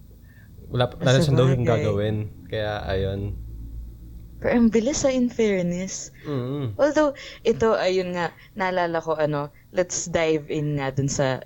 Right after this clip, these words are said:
Speaker 2: newest game, sa Pokemon
Speaker 1: Mm.
Speaker 2: Sword. Ako, ano, ang dami ko ding notes dyan sa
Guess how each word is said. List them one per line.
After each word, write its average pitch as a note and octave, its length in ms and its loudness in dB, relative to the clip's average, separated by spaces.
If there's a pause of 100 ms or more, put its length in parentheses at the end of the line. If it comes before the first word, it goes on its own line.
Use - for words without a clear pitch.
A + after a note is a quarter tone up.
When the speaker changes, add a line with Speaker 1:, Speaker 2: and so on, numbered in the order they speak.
Speaker 2:
newest D#3+ 520 2
game, C3 320 -2
sa - 120 -2
Pokemon D3 440 0
Speaker 1:
Mm. C3 80 0
Speaker 2:
Sword. A2+ 340 -4 (560)
Ako, G3 240 2
ano, E3+ 320 2 (480)
ang A#3 140 4
dami C4+ 180 4
ko C4+ 100 0
ding C4+ 300 6
notes D#3 440 -2
dyan C#3+ 360 2
sa D3 400 -2